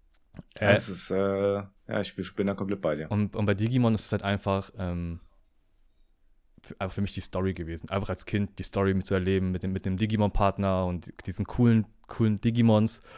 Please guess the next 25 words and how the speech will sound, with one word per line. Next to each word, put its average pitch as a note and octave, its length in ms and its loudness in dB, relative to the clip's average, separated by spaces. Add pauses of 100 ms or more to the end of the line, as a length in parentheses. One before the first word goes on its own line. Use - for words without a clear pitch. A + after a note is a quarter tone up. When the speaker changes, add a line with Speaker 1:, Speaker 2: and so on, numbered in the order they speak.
(680)
Speaker 2:
Ähm, F#2+ 560 2
und F#2+ 260 -4
auch G2 360 -2 (600)
wirklich A2 240 0
dieser G2 200 0
schönen, G#2+ 600 2 (540)
ähm, F2+ 300 -2
Geschichte, G#2 640 2 (600)
wo G2 160 -2
man F#2+ 120 0
noch F#2 120 0
viele G#2 580 2
Werte G2 580 4
und F#2+ 140 -6
Erfahrungen F#2+ 640 0 (100)
lernt F#2 380 -2
als - 160 -12
Kind. F2 260 -6 (760)
So, E2+ 420 -6 (540)
was, - 240 -8
was F2+ 160 -4
Freund-, G#2 280 0 (160)
was G2 160 -2
Freundschaft G2 440 0
ist, - 320 -10